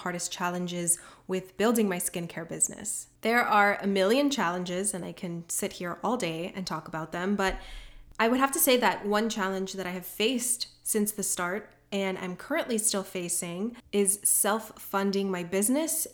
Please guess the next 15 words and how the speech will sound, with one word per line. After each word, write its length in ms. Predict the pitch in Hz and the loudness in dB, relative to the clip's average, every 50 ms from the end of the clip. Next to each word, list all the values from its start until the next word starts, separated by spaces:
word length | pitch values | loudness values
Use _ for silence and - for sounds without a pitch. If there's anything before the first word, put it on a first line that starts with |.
| _ _ - | _ _ -2
and 580 | 196 196 190 190 190 185 185 180 180 - - - - _ _ | -2 0 2 2 0 0 -2 -4 -4 -6 -8 -8 -12 _ _
having 280 | - 208 202 196 208 208 | 0 0 2 4 4 2
to 120 | 208 214 196 | 2 0 -2
grow 400 | - 196 190 190 185 185 185 - | 0 0 0 2 2 2 2 0
at 160 | - 190 190 | 0 -2 -4
a 40 | 175 | -4
very 220 | 170 185 180 185 | -4 -4 -4 -2
slow 380 | 180 - - - 190 185 185 185 | -2 -2 -2 -2 -2 -2 -2 -2
pace 600 | 185 - - - 175 170 180 233 247 - - - - - - _ _ _ _ _ | -4 -8 -12 -10 -6 -4 -4 -2 -2 -4 -6 -6 -10 -16 -20 _ _ _ _ _
because 440 | - 214 202 - - - 196 196 190 | -4 -4 -4 -4 -4 -4 -4 -2 -2
I 120 | 196 180 180 | -2 -2 -2
want 260 | 175 180 175 - 180 | -2 -4 -6 -6 -6
to 140 | - 202 190 | -6 -6 -4
remain 540 | 175 180 175 170 180 185 185 180 175 170 170 | -4 -4 -4 -2 -2 -2 -2 -2 -4 -6 -8
self-funded. 1000 | - - - 165 165 - - - - - - 165 156 160 - - 90 202 - | -8 -6 -6 -6 -8 -10 -14 -20 -20 -10 -8 -8 -8 -8 -10 -10 -12 -12 -14